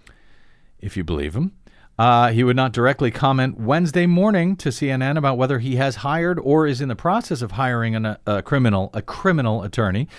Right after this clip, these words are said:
As C N N previously reported, people close to Giuliani have been advising him to hire one, hire a criminal lawyer,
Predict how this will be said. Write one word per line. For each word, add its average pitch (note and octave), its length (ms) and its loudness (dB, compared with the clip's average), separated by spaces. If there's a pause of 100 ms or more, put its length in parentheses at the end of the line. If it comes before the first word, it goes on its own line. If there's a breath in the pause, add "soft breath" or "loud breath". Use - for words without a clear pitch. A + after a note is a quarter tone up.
(260 loud breath)
As B2+ 120 -2
C D#3 160 0
N C#3 120 -2
N C3+ 140 0
previously C3 480 0
reported, C#3+ 520 0
people B2 220 -4
close D#3 280 -2
to B2+ 120 -8
Giuliani B2+ 540 0
have A#2 180 -2
been A#2 140 0
advising B2+ 580 -2
him D3+ 220 0
to C#3+ 180 0
hire A3+ 480 2
one, B2 340 0
hire G3+ 460 0
a F3 100 0
criminal G3+ 500 2
lawyer, F#3 460 4